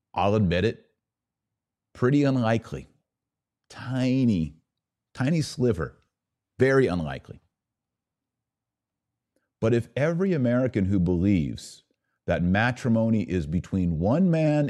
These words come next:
and one woman until death do us part, if every one of those people voted for me or someone like me, I would become the president.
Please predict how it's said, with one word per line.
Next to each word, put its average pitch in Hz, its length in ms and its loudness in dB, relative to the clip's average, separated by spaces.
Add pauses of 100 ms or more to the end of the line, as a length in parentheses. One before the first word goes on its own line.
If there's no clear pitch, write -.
and 95 320 -2
one 123 380 -4
woman 135 300 -2
until 101 300 -6
death 95 260 -2
do 117 140 -8
us 104 80 -10
part, - 260 -6
if - 160 -16
every 180 320 0
one 156 200 -4
of 143 160 -4
those 143 300 -2
people 101 540 -4 (760)
voted 120 400 2
for 107 120 -2
me 117 280 2
or 104 120 -4
someone 123 320 -2
like 101 180 -4
me, 127 280 -4 (720)
I 87 100 -2
would 151 200 0
become - 260 -4
the - 80 -18
president. - 420 -18